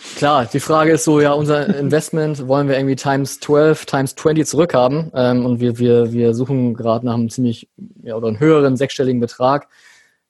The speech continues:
Da musst du eine Antwort haben und die Antwort, glaube ich, ähm, sollte auch, auch irgendwie nicht an den Haaren herbeigezogen sein, weil man, oder gerade die V Cs, die einfach Experten sind, auch sofort wissen, ob's möglich ist oder nicht. Wie's konkret aussieht, ähm, wir haben uns was runtergemalt,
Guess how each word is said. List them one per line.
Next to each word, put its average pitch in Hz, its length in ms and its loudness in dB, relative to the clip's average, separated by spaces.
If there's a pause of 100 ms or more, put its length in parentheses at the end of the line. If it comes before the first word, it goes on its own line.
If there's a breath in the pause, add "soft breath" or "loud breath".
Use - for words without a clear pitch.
(160)
Da 123 80 0
musst 156 180 0
du 165 60 0
eine 147 100 4
Antwort 147 280 2
haben 110 220 0
und 113 160 -4
die 113 80 -2
Antwort, 127 420 0 (120)
glaube 127 240 2
ich, 123 260 -4
ähm, 120 580 0
sollte 131 420 0
auch, 123 200 0
auch 120 340 0
irgendwie 123 200 -2
nicht 131 140 -2
an 135 40 -2
den 120 160 0
Haaren 139 300 0
herbeigezogen 127 800 0
sein, 123 400 2
weil 120 180 2
man, 117 380 2
oder 110 220 -6
gerade 120 300 -4
die 117 80 -2
V 113 60 -6
Cs, 139 240 -2
die 120 80 -4
einfach 113 140 0
Experten 123 440 -2
sind, 120 200 0
auch 117 80 -2
sofort 117 340 -4
wissen, 123 180 -6
ob's - 180 -10
möglich 127 260 -2
ist 127 100 -10
oder 127 120 0
nicht. 143 280 -2 (580 soft breath)
Wie's - 140 -4
konkret 139 380 0
aussieht, 151 880 0
ähm, 127 460 2
wir 123 220 -6
haben 139 120 0
uns 143 100 -4
was 127 140 -2
runtergemalt, 131 680 2